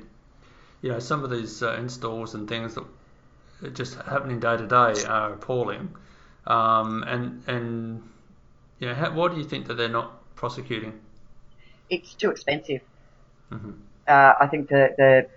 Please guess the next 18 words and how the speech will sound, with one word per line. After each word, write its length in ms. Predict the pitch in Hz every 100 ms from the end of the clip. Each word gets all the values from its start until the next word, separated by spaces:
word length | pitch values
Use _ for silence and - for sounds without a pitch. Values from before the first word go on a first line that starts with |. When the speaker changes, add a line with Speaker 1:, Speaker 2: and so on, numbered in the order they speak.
| -
Speaker 2:
the 100 | 143
average 300 | 143 135 -
fine's 280 | 127 127 135
something 200 | 127 135
like 200 | 123 -
two 160 | - 131
thousand 360 | 123 120 127 -
five 200 | 120 123
hundred, 420 | - 131 131 117 127
and 120 | 120
it's 180 | - -
Speaker 1:
Mm. 60 |
Speaker 2:
probably 280 | 135 120 104 - - _ -
five 240 | 123 120
to 60 | 135
seven 460 | - 120 117 110 - - _ -
thousand 540 | 123 127 127 120 139
to 260 | - 113